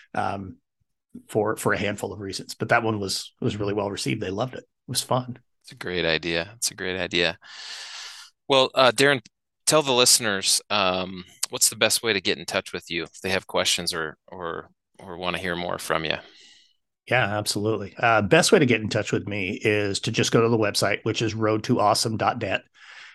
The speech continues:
Speaker 1: And, you know, when, when you go to the website, the first thing that's gonna pop up is, you know, "Hey, click here to sign up for our newsletter." Do that. Get on the email list, because then you're gonna hear, you know, you're gonna get all kinds of notification on, you know, our content and some of the work that we're doing. Um, our weekly newsletter will include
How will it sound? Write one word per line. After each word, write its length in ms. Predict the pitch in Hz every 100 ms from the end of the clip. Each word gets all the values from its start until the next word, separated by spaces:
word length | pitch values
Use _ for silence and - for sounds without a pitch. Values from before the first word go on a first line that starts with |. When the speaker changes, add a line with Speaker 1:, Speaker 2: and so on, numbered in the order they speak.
| _
Speaker 1:
And, 520 | 101 98 98 98 110
you 60 | 120
know, 120 | 107
when, 320 | 110 104 107
when 120 | 120
you 60 | 107
go 120 | 123
to 60 | 117
the 60 |
website, 400 | 113 113 - 107
the 60 | -
first 240 | 113 101
thing 80 | 110
that's 140 | 95
gonna 160 | - 98
pop 280 | - 101 -
up 240 | 101 101
is, 320 | 95 95 92 -
you 60 |
know, 140 | 101 92
"Hey, 160 | 117
click 240 | 101 127 127
here 100 | 110
to 60 |
sign 160 | - 110
up 80 | -
for 80 |
our 40 | 110
newsletter." 460 | 117 127 120 101 - _ _ - 85
Do 180 | 110 143
that. 240 | 107 - -
Get 160 | - -
on 100 | 156
the 180 | 139 127
email 240 | 117 107
list, 300 | 110 107 -
because 240 | 104 104
then 140 | 101 107
you're 100 | 110
gonna 180 | 110 107
hear, 600 | - 107 110 104 101 98
you 120 | 107
know, 280 | 95 95 90 - - - -
you're 100 | -
gonna 140 | 113 107
get 100 | 107
all 80 | 110
kinds 180 | 123
of 60 | 107
notification 840 | 110 113 117 107 110 - 110 104 95
on, 640 | - 101 101 98 95 95
you 140 | 120
know, 120 | 92
our 180 | 107 101
content 720 | - 117 104 101 110 98 95
and 140 | 98 90
some 160 | 110
of 60 | 95
the 60 | 92
work 280 | 104 101
that 100 | -
we're 140 | 107 101
doing. 600 | 95 98 101 98 98 104
Um, 280 | 101 95 98
our 120 | 95
weekly 360 | 104 120 117
newsletter 500 | 107 107 101 110 104
will 140 | 101 101
include 480 | 104 - 107 101